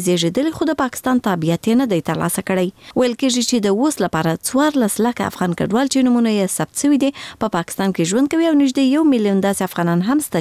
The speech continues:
چې د کډوالۍ له استازو پرته په پاکستان کې اوسي.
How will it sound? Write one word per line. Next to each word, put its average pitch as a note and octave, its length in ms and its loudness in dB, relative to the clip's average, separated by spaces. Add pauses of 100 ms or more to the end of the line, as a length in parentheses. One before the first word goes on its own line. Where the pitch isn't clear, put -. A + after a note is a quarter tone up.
چې - 480 -4
د F#3 160 0
کډوالۍ F3 520 0
له E3+ 120 -2
استازو G#3 380 -2
پرته F3 260 -2 (220)
په F3 160 -4
پاکستان F3 480 -2
کې B3 60 2 (140)
اوسي. - 280 -2